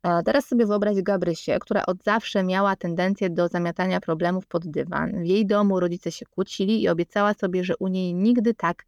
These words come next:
nie będzie. Bała się kłótni, awantur, pragnęła normalnego domu. Jednak w pewnym momencie poczuła, że ilość rzeczy, które umniejszała, jest tak wielka, że ją przytłacza. Nie mogła uwierzyć, że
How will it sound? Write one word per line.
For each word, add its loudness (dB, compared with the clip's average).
nie -4
będzie. -2
Bała 0
się -20
kłótni, 0
awantur, 0
pragnęła 2
normalnego 0
domu. -4
Jednak -2
w -20
pewnym 0
momencie 2
poczuła, 0
że -4
ilość 2
rzeczy, 0
które -2
umniejszała, 0
jest -4
tak 0
wielka, 0
że 0
ją 4
przytłacza. -2
Nie -2
mogła 2
uwierzyć, 0
że -2